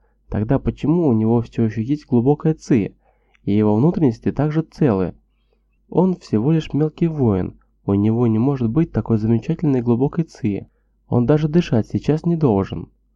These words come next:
Шиянь просто позволил ему взять руку и не сопротивлялся осмотру.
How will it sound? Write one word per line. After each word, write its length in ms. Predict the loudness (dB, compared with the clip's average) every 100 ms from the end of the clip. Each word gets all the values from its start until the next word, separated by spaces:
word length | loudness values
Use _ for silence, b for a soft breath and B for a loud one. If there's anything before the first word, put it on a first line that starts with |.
| _ _
Шиянь 460 | -12 -2 0 2 2
просто 300 | 0 0 -2
позволил 440 | 0 0 2 2
ему 220 | 2 2 0
взять 260 | -2 -4
руку 360 | -2 -4 -4 -8 -10 _
и 100 | 0
не 100 | 0
сопротивлялся 800 | 2 2 2 2 2 0 0 -4
осмотру. 600 | 0 0 2 0 -6